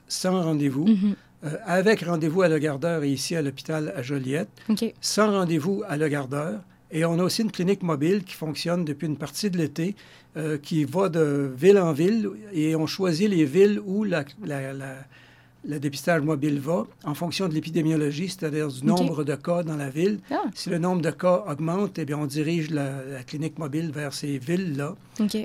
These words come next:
Speaker 1: Et c'est comme ça qu'on veut essayer d'encourager les gens à venir se faire tester.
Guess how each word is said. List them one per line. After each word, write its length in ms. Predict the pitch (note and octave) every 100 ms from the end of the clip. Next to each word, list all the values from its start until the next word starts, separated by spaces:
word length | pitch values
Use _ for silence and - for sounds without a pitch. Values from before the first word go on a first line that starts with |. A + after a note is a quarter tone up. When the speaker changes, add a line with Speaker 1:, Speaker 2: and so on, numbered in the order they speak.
| -
Speaker 1:
Et 140 | D3+
c'est 140 | - E3+
comme 140 | D#3
ça 140 | - D3
qu'on 160 | E3
veut 160 | C#3 D#3+
essayer 460 | C#3 E3 D3+ F3+
d'encourager 580 | F3 D3 C#3 D#3+ D#3 E3+
les 120 | D#3+
gens 200 | C#3 E3
à 180 | F3 D3
venir 260 | C#3 F3 G3
se 140 | D#3+
faire 180 | - D#3
tester. 460 | - C#3 - F3+